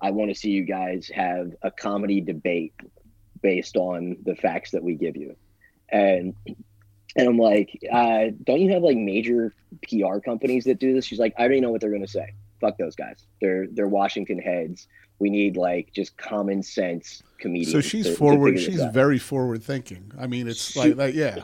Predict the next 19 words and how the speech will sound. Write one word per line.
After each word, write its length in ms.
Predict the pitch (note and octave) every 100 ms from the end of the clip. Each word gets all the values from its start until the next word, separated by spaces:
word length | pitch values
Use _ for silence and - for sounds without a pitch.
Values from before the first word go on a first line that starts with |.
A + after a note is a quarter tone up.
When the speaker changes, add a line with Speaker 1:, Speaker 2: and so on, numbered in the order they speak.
| -
Speaker 2:
because 340 | C#3 D3 B2+
Speaker 1:
super. 180 | - -
Speaker 2:
think 180 | E3 C#3+
about 300 | G#2+ G#2 G#2+
it. 60 |
You 80 | B2+
know, 120 | A#2
the 80 | A2+
political, 560 | A2 - C#3 C3 B2 C3+ _
politically 420 | - C#3+ C3+ C3+
correct 340 | C3 - B2+ A#2+
world 320 | A#2+ A#2+ B2
we're 220 | A#2 A#2+
in 120 | A#2
right 200 | A#2 A2+
now, 400 | A#2+ A#2 G#2+ F#2+ - - - - -
I 100 | B2+
can 160 | B2 A#2
see 400 | - C3+ B2